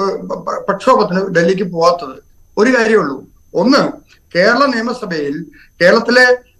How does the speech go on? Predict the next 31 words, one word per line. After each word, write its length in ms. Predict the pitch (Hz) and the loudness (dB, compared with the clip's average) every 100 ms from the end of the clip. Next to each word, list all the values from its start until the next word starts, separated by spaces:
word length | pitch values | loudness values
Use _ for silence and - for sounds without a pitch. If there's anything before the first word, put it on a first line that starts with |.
| 175 | -4
ഏഹ്, 120 | 185 180 | -2 -2
കോൺഗ്രസ് 520 | 196 233 262 - - | -4 -4 -6 -8 -8
എം-, 160 | 196 - 175 | -10 -8 -4
എം 120 | 190 233 | -2 0
എൽ 100 | 233 | 0
എമാർ 280 | 214 180 | 0 0
എല്ലാവരും 480 | 180 185 247 262 233 | 0 0 0 0 -2
ആവശ്യപ്പെട്ട 380 | 185 202 190 185 | -6 -8 -12 -12
കുറച്ച് 280 | 175 170 196 | -10 -8 -2
കാര്യങ്ങളുണ്ട്. 480 | 165 147 143 120 - _ _ _ _ 175 | -2 -2 -4 -8 -14 _ _ _ _ 0
എന്തൊക്കെയാണ് 680 | 196 240 269 262 254 233 240 - | 2 2 0 0 2 2 0 -6
കേരളത്തിൽ 300 | 196 190 208 | -8 -8 -8
നിന്ന് 140 | 208 | -8
കി-, 200 | 180 180 185 | -8 -6 0
കേന്ദ്രത്തിൽ 360 | 196 214 214 | 0 0 0
നിന്ന് 200 | 214 208 | -2 -2
കിട്ടിയത്? 380 | 180 - 147 147 - - _ _ _ - | -4 -6 -6 -8 -12 -20 _ _ _ -2
ആ 160 | 220 220 | -2 -2
കിട്ടിയതൊക്കെ 400 | 220 254 254 247 | -2 2 2 2
നിങ്ങൾ 280 | 233 226 226 | 2 2 2
എങ്ങനെ 220 | 220 220 | 2 2
വിനിയോഗിച്ചു? 600 | 190 202 240 226 196 - - _ _ _ _ - | 0 2 2 2 -2 -8 -20 _ _ _ _ -4
ഞാൻ 120 | 220 | -2
നിങ്ങളെ, 240 | 220 247 233 - _ _ - 185 | 0 -2 -2 -8 _ _ -10 -6
ഏഹ്, 220 | 180 180 | -4 -4
നിങ്ങളെ, 200 | 196 233 | -4 -2
ഏഹ്, 360 | 226 202 196 185 185 | -2 0 -2 -2 -2
ഏഹ്, 260 | 185 180 - | -2 -4 -6
ചേർത്ത് 280 | 185 196 262 | -4 -4 -4
നിർത്തിക്കൊണ്ട് 400 | 233 240 247 - | -6 -4 -4 -4
സംസാരിക്കുന്നതല്ല. 840 | 233 220 214 233 233 160 139 127 | -4 -2 -2 -4 -4 -4 -6 -12